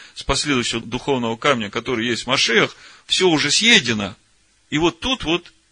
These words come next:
выпивается эта третья чаша. Иешуа говорит –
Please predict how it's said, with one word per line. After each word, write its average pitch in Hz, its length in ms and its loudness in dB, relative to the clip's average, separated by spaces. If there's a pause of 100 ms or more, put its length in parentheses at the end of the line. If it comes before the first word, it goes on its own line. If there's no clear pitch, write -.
выпивается 135 680 0
эта 113 180 -2
третья 117 320 -2
чаша. - 420 -4 (300)
Иешуа 127 460 0
говорит – 107 480 0